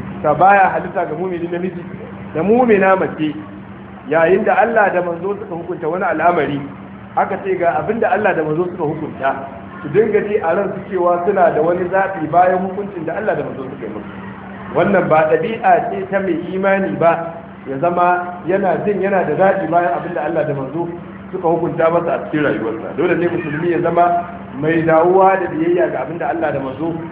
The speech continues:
suka hukunta, suka aje zuwa gare shi. Wannan ayar ita ce ayar da ta zab-, ta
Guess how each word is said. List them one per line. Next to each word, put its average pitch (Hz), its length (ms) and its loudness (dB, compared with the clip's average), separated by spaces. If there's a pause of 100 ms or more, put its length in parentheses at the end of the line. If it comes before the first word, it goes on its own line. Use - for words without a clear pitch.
(180)
suka 160 180 0
hukunta, 170 720 4 (200)
suka 175 240 0
aje 170 260 2
zuwa 143 180 0
gare - 220 -6
shi. - 100 -10
Wannan 220 340 0
ayar 220 340 2 (1400)
ita 208 240 4
ce 233 120 6
ayar 202 440 4
da 131 120 -2 (720)
ta 196 120 -2
zab-, 226 320 -2
ta 220 80 -2